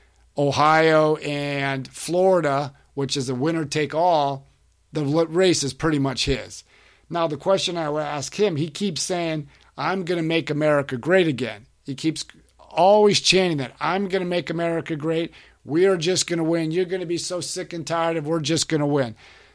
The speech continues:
The question I wanna know is, how are you going to do that? Because if you go to his website, and I've gone to all the candidate website, and some live a little bit more detail than others, but all of them talk on a variety of issues.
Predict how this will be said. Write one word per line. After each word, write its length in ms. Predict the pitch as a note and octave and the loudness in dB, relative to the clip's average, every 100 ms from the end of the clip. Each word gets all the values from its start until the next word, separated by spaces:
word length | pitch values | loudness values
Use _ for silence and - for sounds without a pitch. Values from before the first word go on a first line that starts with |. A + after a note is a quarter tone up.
| - | -8
The 100 | D#3+ | -6
question 460 | D#3 A3 B3 - F#3+ | 2 4 6 4 2
I 80 | F3 | 4
wanna 260 | E3 D#3+ | 2 2
know 340 | E3 G#3+ F3+ D#3 | 2 2 4 2
is, 340 | D3 C#3 - _ _ | 2 -2 -6 _ _
how 360 | - F#3+ A#3+ B3 | 0 4 6 6
are 60 | |
you 160 | G3+ F#3+ | 4 2
going 260 | E3+ F3 D#3 | 0 0 -2
to 120 | E3 | -2
do 220 | F#3 C#4 | 0 -2
that? 360 | A#3+ G#2+ - _ _ _ _ _ _ - | -2 -8 -14 _ _ _ _ _ _ -6
Because 300 | E3 G3 F3+ | 0 2 2
if 140 | F3+ | 0
you 80 | G3 | 0
go 220 | A3 C#4+ | 4 4
to 180 | D#4 C#4 | 4 4
his 160 | E3 | 2
website, 580 | D3+ F#3 G#3 - C#3+ C#3 | 2 2 2 0 -4 -4
and 120 | D#3 | -2
I've 160 | G3 G#3 | -2 0
gone 280 | A3 A#3 B3 | 0 2 0
to 120 | F#3+ | 0
all 240 | D#3 E3+ F3 | 0 2 0
the 100 | D3 | -2
candidate 480 | E3 E3 D#3+ D#3+ | -4 -4 -2 -4
website, 520 | C#3+ B2 A#2 C3+ D3+ F3 | -4 -6 -6 -4 -4 -4
and 100 | D3 | -4
some 260 | F#3+ G3 | -2 0
live 180 | F#3+ E3 | -2 -2
a 40 | |
little 160 | E3+ F3 | -2 0
bit 140 | E3+ | -2
more 160 | E3 E3+ | -2 -4
detail 460 | C#3+ D3 C#3+ D#3+ E3 | 0 0 2 -2 -2
than 140 | D#3+ | -2
others, 280 | B2 B2 B2+ | -4 -6 -6
but 200 | C#3+ C#3 | -8 -8
all 300 | D3+ F3+ A3 | -2 2 2
of 80 | G3 | 2
them 120 | F3+ | -2
talk 320 | E3+ E3+ C#3+ | 0 -2 -2
on 140 | D3+ C#3 | -6 -6
a 40 | |
variety 460 | A#2+ C#3 D3+ D#3 C#3+ | -4 -2 -2 -2 -2
of 80 | |
issues. 420 | E3 D#3+ B2+ G#2+ | -2 -4 -6 -10